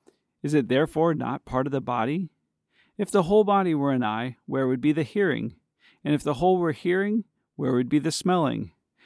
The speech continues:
But now God has set members, every one of them, in the body, as it has pleased him, that there should be no schism in the body, and that the members should have the same care one for another.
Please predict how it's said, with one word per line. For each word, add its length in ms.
But 140
now 220
God 320
has 200
set 200
members, 420
every 300
one 200
of 120
them, 240
in 160
the 80
body, 480
as 280
it 100
has 220
pleased 400
him, 260
that 160
there 160
should 140
be 100
no 260
schism 480
in 80
the 80
body, 480
and 120
that 100
the 80
members 580
should 200
have 160
the 80
same 340
care 340
one 240
for 200
another. 500